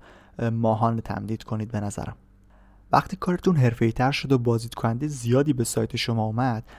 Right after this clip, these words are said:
باید از هاست‌های اشتراکی خداحافظی کنید و برید سراغ سرور. سرور اختصاصی هم خیلی منابع بالایی داره و طبیعتاً هزینه خیلی زیادی رو هم برای شما داره، پس کاری بهش نداریم. سرور مجازی بین هاست اشتراکی و سرور اختصاصی قرار می‌گیره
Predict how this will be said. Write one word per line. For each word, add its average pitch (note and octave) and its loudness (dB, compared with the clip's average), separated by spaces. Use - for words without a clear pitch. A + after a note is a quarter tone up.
باید C3+ 2
از A#2 0
هاست‌های - -4
اشتراکی C3 -2
خداحافظی A#2+ -2
کنید C#3+ 0
و C3+ 2
برید C3 2
سراغ A#2+ -2
سرور. G#2+ -2
سرور C3+ 4
اختصاصی D3 -2
هم D3 0
خیلی C#3+ 2
منابع B2 0
بالایی A#2+ 0
داره D3 2
و B2+ 4
طبیعتاً A2+ 0
هزینه A#2 -4
خیلی A#2+ -4
زیادی B2 2
رو A2 -2
هم G#2+ -4
برای G#2+ -6
شما A2 -6
داره، G#2 -6
پس A#2 -2
کاری C#3+ 0
بهش A#2+ 0
نداریم. G#2+ -6
سرور C3+ 4
مجازی A#2 0
بین D#3+ 4
هاست D#3 0
اشتراکی B2+ -2
و C3+ 2
سرور A#2 -2
اختصاصی A2+ -4
قرار G2 0
می‌گیره - -10